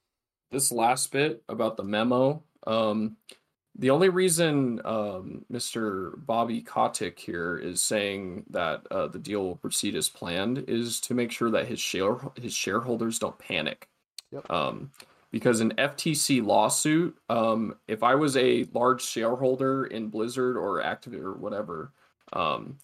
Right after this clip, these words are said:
Speaker 1: if I was a, if I had significant amount of money in there, um, I'm gonna fucking freak out. Like, "Oh my God, the F T C is gonna sue this merger. Like, you know, my investment might tank. My investment might, might not be as,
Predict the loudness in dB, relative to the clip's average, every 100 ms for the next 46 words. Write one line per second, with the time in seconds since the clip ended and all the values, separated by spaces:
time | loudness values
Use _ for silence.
0 | _ 4 4 6 4 2 -2 -4 0 2
1 | 0 -4 -6 -6 -6 -6 -4 -4 -4 -6
2 | -6 -6 -4 -4 -4 -8 _ _ _ _
3 | _ 0 0 0 -6 -16 -20 _ _ _
4 | _ _ _ _ _ 0 2 4 4 2
5 | 0 0 -2 -4 -4 -6 0 -2 -2 -6
6 | _ _ -8 -8 -10 _ _ 0 2 2
7 | 2 4 4 2 0 -2 -2 -6 -4 -4
8 | -6 -6 -6 -4 -4 -4 -6 -4 -2 -2
9 | -2 -2 -2 -4 -6 -10 -20 _ _ _
10 | _ _ -6 -2 0 0 2 0 0 0
11 | -4 -4 -4 -4 0 0 0 -4 -4 -4
12 | 0 0 0 -2 -4 -4 -6 -6 -4 -2
13 | -4 -2 -2 -2 -2 -6